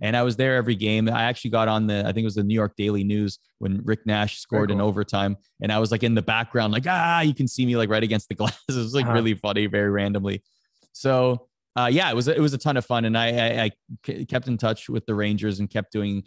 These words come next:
Speaker 1: events on and off with them. Uh, f-, uh, still today, honestly, like, uh, every now and then I'll pop in and do a one-off event. But, uh, yeah, no, it was a ton of fun. And there also is where I started to do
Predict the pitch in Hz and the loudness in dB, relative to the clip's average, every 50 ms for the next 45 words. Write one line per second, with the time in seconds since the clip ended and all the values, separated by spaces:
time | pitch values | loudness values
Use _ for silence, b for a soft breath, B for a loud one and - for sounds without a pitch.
0 | b b b b 107 95 104 107 98 - 101 98 98 98 95 95 95 95 95 - | b b b b 0 0 0 0 -2 -2 -2 -2 0 0 0 0 0 0 -2 -2
1 | 101 92 - 98 95 95 95 95 92 - _ _ - 98 92 90 87 85 - - | -4 -4 -2 -2 0 0 0 -2 -4 -8 _ _ -10 -6 -4 -2 -2 -2 -4 -6
2 | _ - - 95 90 87 87 - - - 165 175 - - 147 160 147 110 95 101 | _ -10 -6 -4 -2 -2 -4 -4 -4 -4 -4 -2 0 0 0 2 2 2 2 0
3 | 113 107 95 - 98 95 95 95 95 95 101 98 101 98 92 92 92 98 104 101 | 0 -2 -2 -4 -4 -2 0 0 0 -2 -2 -4 -6 -6 -6 -6 -4 -2 -2 0
4 | 104 107 101 104 104 104 101 101 101 98 98 95 95 98 - _ _ _ - 110 | 0 0 0 0 0 0 0 0 0 0 0 0 0 -2 -4 _ _ _ -6 -4
5 | 104 98 - 113 101 98 98 95 101 98 98 95 95 95 95 95 92 92 - 90 | -4 -2 -2 -2 -2 -2 0 0 0 0 0 0 0 0 0 0 -2 -2 -4 -6
6 | 82 95 92 92 95 - - - _ _ _ _ _ _ _ _ - 110 104 101 | -4 -2 -2 -2 -2 -4 -8 -14 _ _ _ _ _ _ _ _ -4 -4 -4 -4
7 | - - - - - _ _ - 104 101 95 95 98 110 120 120 95 95 101 101 | -4 -8 -10 -14 -14 _ _ -8 -4 -4 -2 -2 0 0 0 0 0 0 2 2
8 | 107 110 110 - 113 - - 123 113 131 120 - - 113 110 110 107 110 110 - | 2 2 0 -2 -4 -6 -4 -2 -2 -2 -2 -2 -2 0 0 2 2 0 -2 -4
9 | b b b b _ _ - 113 113 110 110 110 110 98 - - 117 95 123 135 | b b b b _ _ -6 -4 -2 0 0 0 -2 -2 -4 -6 -4 -2 0 2
10 | 147 147 139 131 127 - 117 - - 127 120 110 98 107 113 110 107 113 - - | 2 2 2 2 2 2 0 0 0 0 0 0 0 0 0 2 2 0 -2 -4
11 | - - - - - - 117 113 113 110 - 107 98 95 113 110 110 107 107 107 | -8 -18 -18 -10 -6 -2 -2 0 0 -2 -4 -6 -4 -2 0 2 2 4 2 2
12 | 104 104 | 0 0